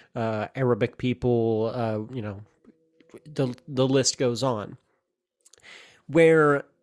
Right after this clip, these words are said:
a horseshoe does exist <laughs> is more in the center, where you're operating within the same system of authority, the same structure, the same hegemony. You have,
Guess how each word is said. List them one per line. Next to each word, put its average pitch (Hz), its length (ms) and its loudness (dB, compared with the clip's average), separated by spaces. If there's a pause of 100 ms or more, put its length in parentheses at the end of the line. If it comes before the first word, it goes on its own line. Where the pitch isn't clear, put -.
(200)
a 170 60 2
horseshoe 180 480 0
does 202 320 4
exist - 720 -4 (280)
<laughs> - 280 -20
is 151 540 2 (640)
more 143 340 6
in 123 80 2
the 135 100 -2
center, 147 540 0 (360)
where 127 480 2
you're 127 360 -4
operating 139 540 -2
within 127 340 2
the 135 60 0
same 135 320 2
system 151 400 -4
of 156 100 -2
authority, 131 380 2
the 127 120 -6
same 123 240 -4
structure, 139 460 -2
the 123 80 -4
same 120 220 -4
hegemony. 117 640 -4 (340)
You 120 160 -2
have, 120 540 -2